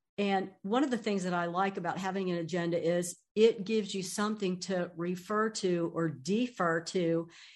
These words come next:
if you're having a problem in your meeting, which is really common. If you have somebody who's talking too long while you're having discussion,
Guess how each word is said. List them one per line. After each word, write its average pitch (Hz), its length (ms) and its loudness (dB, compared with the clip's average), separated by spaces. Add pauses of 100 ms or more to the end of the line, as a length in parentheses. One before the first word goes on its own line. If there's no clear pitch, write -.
(120)
if 220 240 4
you're 208 120 2
having 185 340 0
a 190 60 -2
problem 185 560 2
in 180 180 4
your 175 120 2
meeting, 175 520 0
which 190 220 0
is 175 160 -2
really 185 260 2
common. 160 560 -2 (480)
If 220 220 8
you 247 120 6
have 247 180 8
somebody 226 440 4
who's 226 320 0
talking 202 420 2
too 220 220 -2
long 170 380 4
while 175 180 2
you're 170 80 2
having 175 320 0
discussion, 165 720 -4